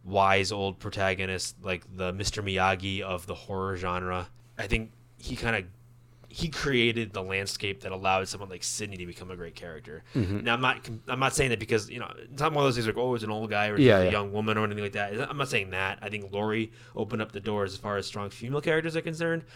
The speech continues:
Speaker 1: but as far as opening the door for what Sidney could eventually be the, the pilot of,
Speaker 2: Mm-hmm.
Speaker 1: um, you needed, you, you needed Halloween. So I think,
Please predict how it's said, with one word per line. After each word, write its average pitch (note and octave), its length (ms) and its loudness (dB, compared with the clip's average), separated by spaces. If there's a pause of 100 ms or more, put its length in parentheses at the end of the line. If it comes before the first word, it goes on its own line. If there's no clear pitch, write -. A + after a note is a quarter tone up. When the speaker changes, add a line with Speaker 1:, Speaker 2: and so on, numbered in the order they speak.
(260)
Speaker 1:
but A#2+ 100 0
as A2+ 100 2
far A#2+ 240 4
as A2+ 180 2
opening A#2 240 -6
the G2+ 80 -6
door G2+ 240 0
for G#2 260 -4
what G2 300 -4
Sidney A2 320 -2
could G2+ 120 -2
eventually F#2+ 420 -4
be F#2 140 -14 (520)
the, G2+ 180 -8 (160)
the G#2+ 100 -8
pilot A#2+ 360 4
of, D#3 260 4
Speaker 2:
Mm-hmm. G#2+ 460 0
Speaker 1:
um, F#2+ 320 0 (180)
you A#2 140 -4
needed, A#2 360 2
you, A2+ 160 -2
you A2 140 -2
needed A2+ 320 2
Halloween. F#2+ 580 -2
So F#2+ 220 -2
I F#2 80 -2
think, A2 320 -6